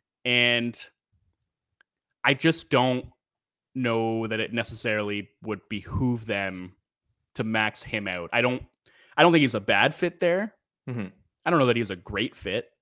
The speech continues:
Speaker 1: Um, but it's really, like, I just come down to it being that team or no team in
Speaker 2: Mm-hmm.
Speaker 1: terms of, like, free agency max deal. And when I think about it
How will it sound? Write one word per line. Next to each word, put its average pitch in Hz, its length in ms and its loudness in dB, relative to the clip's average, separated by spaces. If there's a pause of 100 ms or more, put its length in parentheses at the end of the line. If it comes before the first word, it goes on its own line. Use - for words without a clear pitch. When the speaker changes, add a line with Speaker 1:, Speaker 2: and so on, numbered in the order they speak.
(340)
Speaker 1:
Um, 98 420 -4
but 127 100 4
it's 123 180 -2
really, 160 220 4
like, 120 320 0 (100)
I 127 60 2
just 156 180 -2
come 160 160 0
down 131 200 2
to 131 120 -4
it 113 140 -4
being 113 280 -2
that 107 300 -2
team 110 400 -6 (100)
or 104 220 -2
no 110 240 0
team 165 420 -2 (440)
in 127 80 -6
Speaker 2:
Mm-hmm. 123 80 -6
Speaker 1:
terms 127 180 2
of, 117 80 -2
like, 104 260 -4 (180)
free 139 420 2
agency 117 680 -4
max 113 380 -4
deal. 131 420 -2 (680)
And 120 520 0 (840)
when 123 160 0
I - 20 0
think 139 220 -2
about 131 260 4
it 117 240 -2